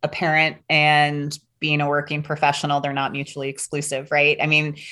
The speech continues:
a-, a-, as you always hear people say, it's not work-life balance, it's work-life integration. And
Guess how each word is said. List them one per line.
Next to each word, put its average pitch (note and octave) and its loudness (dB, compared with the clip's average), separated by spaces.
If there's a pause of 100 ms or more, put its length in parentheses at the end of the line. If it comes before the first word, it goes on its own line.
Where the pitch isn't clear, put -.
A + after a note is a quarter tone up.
(200)
a-, F3 8
a-, F#3 8
as F3+ 4
you A3 8
always A3 6
hear F#3+ 2
people F#3 -8
say, D#3 4
it's D#3+ -2
not E3 2
work-life D#3 0
balance, C#3+ -4
it's - -10
work-life C#3+ -2
integration. - -12 (160)
And E3+ 6